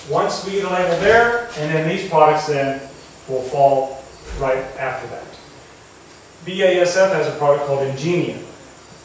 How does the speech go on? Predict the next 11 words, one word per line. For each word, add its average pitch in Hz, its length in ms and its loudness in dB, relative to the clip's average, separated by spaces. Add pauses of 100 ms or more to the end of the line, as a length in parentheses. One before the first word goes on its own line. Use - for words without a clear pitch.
It 143 200 -4 (100)
also 147 400 2
will 131 140 -4
be, 131 380 -8 (520)
uh, 127 220 -8
coming 139 320 -4
right 131 180 -4
after 131 240 -6
M 139 160 -6
sixteen 139 420 -8
ninety-one 123 420 -8